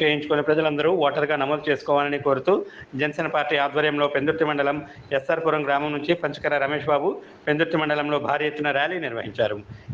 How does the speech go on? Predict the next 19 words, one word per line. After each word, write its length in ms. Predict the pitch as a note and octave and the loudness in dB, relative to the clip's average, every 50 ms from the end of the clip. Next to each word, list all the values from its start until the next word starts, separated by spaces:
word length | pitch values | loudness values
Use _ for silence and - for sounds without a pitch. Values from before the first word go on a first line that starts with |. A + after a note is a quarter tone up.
| - B2+ | -2 0
ఈ 100 | D3+ E3 E3 | 0 0 0
సందర్భంగా 520 | E3 D#3+ D#3+ D#3+ D3+ D#3 D3+ D3+ D3+ D3+ D3+ D3+ D3+ C#3+ | 0 0 0 0 0 0 0 0 0 0 0 0 0 -2
ఆయన 160 | D3 D3 C#3+ C#3 C#3+ | -2 -2 0 0 0
మాట్లాడుతూ 420 | C#3+ C#3 - D#3 D3 - E3 D3+ D3 F3 - - - - - - - | 0 0 0 -2 0 2 4 4 4 2 0 -4 -12 -18 -10 -4 -2
ఇప్పటి 240 | D3+ D#3 E3 D#3+ D#3+ | -2 0 0 2 2
వరకు 240 | D#3 D3+ D#3 E3 D#3 D3+ C#3+ | 2 2 2 2 4 4 4
ఓటర్గా 340 | C#3+ C#3+ D#3+ D3+ D3 D3+ D3 C#3+ | 4 2 2 0 0 0 0 0
నమోదు 200 | C#3 D3 D3+ D3 | 0 0 -2 -2
కాని 200 | D3 D3+ D3 C#3+ C#3+ | -2 -2 -2 -2 -2
ప్రతి 180 | D3 C3+ - D#3 D3 | -2 0 2 2 2
ఒక్కరూ 220 | C#3+ D3 D#3 D3+ D3 C#3+ C#3+ | 2 2 2 2 4 2 2
ఓటర్గా 280 | C#3+ D3+ C#3 C#3+ D3+ C#3 | 2 2 0 0 0 -2
నమోదు 220 | C3+ C#3 D3+ D3 D3 - | 0 0 -2 -2 0 -2
చేసుకోవాలని 560 | C#3+ C3+ - - - C#3+ C#3 C#3 C3+ D3 F#3 G3 F#3+ | -2 -2 -2 -2 0 2 2 2 2 0 0 0 2
పిలుపునిచ్చారు. 640 | F3+ F3+ F3 F#3 C#3+ - - - A#2 G#2+ G2+ G2+ G#2 - - - - - - - - | 2 2 2 2 0 0 0 0 0 0 0 -2 -6 -12 -16 -20 -20 -20 -14 -6 -4
కార్యక్రమంలో 520 | D3 C#3 C3+ C3 C3+ C#3 C#3 C#3+ D3+ F#3+ A#3 - - - - - - - - - - - - - - - - - - B2+ | -4 -4 -4 -4 -4 -2 0 2 2 0 0 -2 -6 -12 -16 -20 -20 -20 -20 -20 -20 -20 -20 -20 -20 -20 -14 -8 -4 -2
జనసేన 300 | C#3 D3 C#3+ - E3+ D#3 D3+ D#3 | -2 -2 -2 -2 -4 -2 0 0
పార్టీ 220 | D3 C#3+ D3 D3+ | -2 -2 -2 -4
నాయకులు 420 | C#3 C#3+ C#3 D3 D3 D3 D3 D3 | -4 -2 -2 -2 0 2 2 2